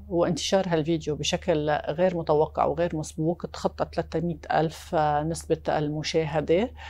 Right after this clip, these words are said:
آه، التعليقات كانت جدًا قاسية. آه، كانت، آه، كنت بنتظر إنه،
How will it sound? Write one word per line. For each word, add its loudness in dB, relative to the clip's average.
آه، 4
التعليقات 4
كانت 2
جدًا 0
قاسية. 0
آه، 6
كانت، 4
آه، 4
كنت 4
بنتظر 6
إنه، 0